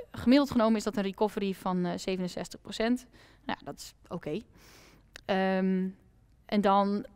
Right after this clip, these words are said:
eh, als je alle embryo's op een hoop gooit die daar uitgekomen zijn, heb je dus gemiddeld aantal embryo's per sessie twee punt twee. Dus denk je, ja, oké, als ik dat doe, dan kost me dat zoveel. Dan heb ik twee embryo's, dat is mooi, dat,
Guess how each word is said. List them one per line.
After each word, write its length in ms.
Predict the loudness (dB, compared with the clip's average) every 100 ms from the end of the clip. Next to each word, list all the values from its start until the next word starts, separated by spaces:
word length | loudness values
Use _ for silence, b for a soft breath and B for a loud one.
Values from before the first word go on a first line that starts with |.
| _ -8
eh, 300 | -6 -6 -6
als 100 | -2
je 80 |
alle 200 | 4 6
embryo's 320 | 6 4 0 0
op 80 |
een 80 | 0
hoop 180 | 2 2
gooit 260 | 2 0 0
die 120 | 0
daar 180 | 0 2
uitgekomen 520 | 2 0 2 4 4
zijn, 280 | 2 0 0
heb 100 | -4
je 80 |
dus 120 | -8 -6
gemiddeld 760 | -2 2 4 4 4 0 -2
aantal 280 | 4 6 6
embryo's 340 | 4 4 2
per 180 | 2 -2
sessie 480 | 0 -2 -2 -6 -6
twee 220 | -4 -4
punt 240 | -4 -8 -8
twee. 360 | -8 -12 -12 _ _ _ B B B B B
Dus 80 | -2
denk 120 | -2
je, 60 | -2
ja, 260 | -4 -2 -2
oké, 300 | 0 2 2
als 140 | -2
ik 60 | -2
dat 140 | 2
doe, 200 | 4 4
dan 120 | 4
kost 180 | -2 -2
me 60 | -2
dat 140 | -2
zoveel. 300 | 0 0 4
Dan 100 | 2
heb 100 | 2
ik 40 |
twee 220 | -2 -4 -2
embryo's, 380 | -2 -2 -4
dat 100 | -6
is 80 | -10
mooi, 300 | -6 -2 -2
dat, 160 | -4